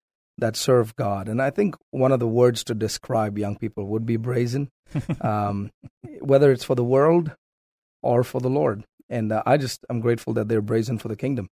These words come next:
Speaker 2: Yeah.
Speaker 1: and for what God is doing. And so, um, we're really blessed. And Brazen Grace is a multicultural church of all backgrounds,
Speaker 2: Yes, it
Speaker 1: all
Speaker 2: is.
Speaker 1: ages, and as you've seen already.
Speaker 2: Yes.
Speaker 1: But we do have a brazen group of people that are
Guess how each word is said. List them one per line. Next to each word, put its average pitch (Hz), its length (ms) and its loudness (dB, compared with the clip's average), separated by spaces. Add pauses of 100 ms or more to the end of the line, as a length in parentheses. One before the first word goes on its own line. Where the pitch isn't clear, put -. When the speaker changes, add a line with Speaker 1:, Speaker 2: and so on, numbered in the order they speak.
(140)
Speaker 2:
Yeah. 123 260 -6
Speaker 1:
and 107 140 -4
for 120 100 -6
what 110 140 -2
God 117 220 2
is 110 120 -6
doing. 113 220 0
And 110 100 -2
so, 104 220 -2 (400)
um, 107 420 -2
we're 156 240 6
really 143 380 2
blessed. 113 500 0 (360)
And 117 120 -2
Brazen 143 280 4
Grace 127 400 4
is 120 160 0
a 117 100 -4 (120)
multicultural 117 1000 0
church 104 320 -6
of 101 100 -8
all 123 160 6
backgrounds, 117 540 0
Speaker 2:
Yes, 117 60 2
it 117 40 6
Speaker 1:
all 123 140 6
Speaker 2:
is. 120 100 6
Speaker 1:
ages, 120 400 0
and 101 180 -4 (340)
as 127 180 4
you've 117 120 2
seen 120 220 0
already. 113 420 4
Speaker 2:
Yes. 104 380 -4
Speaker 1:
But 147 80 8
we 160 100 10
do 165 140 8
have 143 180 8
a 110 240 6
brazen 117 680 4
group 117 260 2
of 113 160 -10
people 117 360 -2
that 110 180 -2
are 104 280 -4